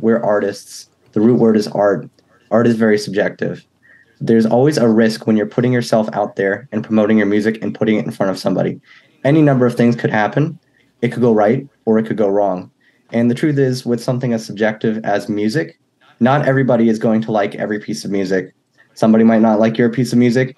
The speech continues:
You might not put it in front of the right people. So then, you know, somebody might ask, "Why do I even bother in the first place if it's just a gamble?" Well, I'm really just saying this is because you have to be mentally prepared for any scenario. 'Cause,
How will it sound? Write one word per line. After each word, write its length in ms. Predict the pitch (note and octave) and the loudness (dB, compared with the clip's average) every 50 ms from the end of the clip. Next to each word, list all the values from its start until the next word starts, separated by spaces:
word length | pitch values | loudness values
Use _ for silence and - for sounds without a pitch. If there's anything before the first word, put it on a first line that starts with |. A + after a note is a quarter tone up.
| _ _ | _ _
You 80 | A#2+ A2+ | 0 2
might 160 | A#2 A#2+ A#2 | 2 2 2
not 180 | A#2 G#2 - - | 0 -2 -4 -4
put 140 | - A2+ | -2 -2
it 100 | A2+ A2 | -2 -2
in 60 | - A2 | -2 -4
front 180 | - A#2 A2 | -4 -2 -2
of 60 | G#2+ | -2
the 60 | A2+ G2+ | -2 -2
right 180 | G#2 F#2+ F2+ | -2 -4 -4
people. 420 | - - A#2 - - - - - _ _ _ _ _ _ _ _ _ _ _ _ | -6 -8 -8 -6 -6 -10 -10 -12 _ _ _ _ _ _ _ _ _ _ _ _
So 160 | - A#2+ A#2 | -4 -2 0
then, 500 | A2+ C3 B2+ C3 C3 B2+ C3+ C#3 C#3 C#3 _ | 0 2 2 2 2 0 -2 -4 -6 -8 _
you 100 | - A#2+ | -2 0
know, 220 | A2+ G#2 G2 G2 - | 0 0 -2 -4 -6
somebody 300 | - - - B2 B2 A#2+ | -6 -4 0 0 2 2
might 180 | A#2+ A#2 A2+ A2+ | 2 2 2 2
ask, 380 | A2 G#2+ G#2+ G#2+ A2 - - - - _ _ _ _ _ | 2 0 0 -2 -6 -12 -18 -20 -20 _ _ _ _ _
"Why 240 | A2+ A2 A2+ A2+ A#2 | -2 0 0 2 2
do 120 | A#2+ A#2+ | 2 2
I 60 | A#2 | 2
even 180 | A#2 A2+ A#2 A2 | 2 0 0 0
bother 260 | A2 G#2+ A2 G#2+ A2 | 0 0 0 0 0
in 80 | A2 G#2+ | -2 -2
the 60 | G2+ | -4
first 280 | - - G#2+ G#2+ - - | -6 -6 -6 -6 -4 -2
place 240 | C#3+ D3 D3+ - | -2 -2 -2 -4
if 60 | B2 A2+ | -6 -6
it's 100 | G#2+ - | -6 -2
just 220 | - A2+ A2 - | -4 -4 -2 -2
a 60 | A#2+ | -6
gamble?" 500 | G2 G#2 G2 G2+ G#2+ A#2 D3 F3+ - - _ _ _ _ _ _ _ | -4 -4 -4 -2 -2 -2 -4 -4 -6 -12 _ _ _ _ _ _ _
Well, 120 | B2+ B2+ | 0 2
I'm 80 | B2+ C3+ | 4 4
really 200 | D3+ E3 E3+ D3+ | 4 4 2 2
just 200 | C3+ B2+ A#2+ - | 0 -2 -2 -2
saying 240 | - A#2+ A#2 A#2+ A#2 | -2 0 0 2 2
this 200 | A2 G#2+ G#2+ - | 0 0 -2 -6
is 140 | G#2+ G#2 - | -10 -12 -14
because 640 | - - A#2 A2 A2 A#2 A2 G#2+ G#2 G2+ - - - - _ _ _ | -4 -2 -2 -2 0 0 0 0 -2 -4 -8 -12 -16 -20 _ _ _
you 100 | A2+ A#2+ | 0 0
have 160 | A#2+ A#2 - | 0 0 -2
to 60 | C#3 | -2
be 60 | B2+ | 0
mentally 360 | A#2 A2 A2 A2 A2 B2+ A#2 A2 | 2 2 0 0 -2 -2 -6 -6
prepared 440 | - A2+ - - A2 G#2 G#2 G#2 G#2+ | -6 -8 -4 -2 0 0 0 -2 -4
for 400 | - - G#2 G2 F2+ F#2+ F#2+ - _ _ _ _ _ _ _ - | -6 -6 -4 -2 -2 -4 -6 -8 _ _ _ _ _ _ _ -2
any 280 | B2 B2 A#2+ A2+ A2 G#2 | 0 2 4 4 2 2
scenario. 680 | G#2 - A2 G#2 G2+ G2+ G2 G2 F#2 F#2 F2 - - _ _ _ _ _ _ _ | 0 -2 -2 -2 0 0 0 0 -2 -2 -4 -6 -10 _ _ _ _ _ _ _
'Cause, 400 | - A2+ G#2+ G#2+ G#2+ - - | -2 -2 0 0 -4 -10 -12